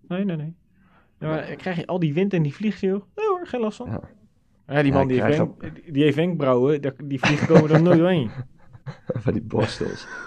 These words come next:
Speaker 1: <laughs> Ja. Oh, dat is echt
Speaker 2: En
Speaker 1: een
Speaker 2: ik ga
Speaker 1: lieve
Speaker 2: ook
Speaker 1: man.
Speaker 2: onwijs,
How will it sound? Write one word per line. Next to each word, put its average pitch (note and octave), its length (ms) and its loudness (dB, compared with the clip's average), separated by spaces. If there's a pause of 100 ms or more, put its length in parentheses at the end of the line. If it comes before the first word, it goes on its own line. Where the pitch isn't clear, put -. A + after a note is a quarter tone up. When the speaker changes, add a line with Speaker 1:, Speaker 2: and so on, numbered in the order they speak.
(120)
Speaker 1:
<laughs> A3 280 4
Ja. - 720 0 (1120)
Oh, A2 140 -6
dat A2 140 -6
is A#2+ 180 -6
echt - 180 -4
Speaker 2:
En - 60 4
Speaker 1:
een - 60 6
Speaker 2:
ik D#3 80 0
ga D#3 100 4
Speaker 1:
lieve C3+ 140 8
Speaker 2:
ook D#3+ 60 0
Speaker 1:
man. B2+ 80 8
Speaker 2:
onwijs, B2+ 380 4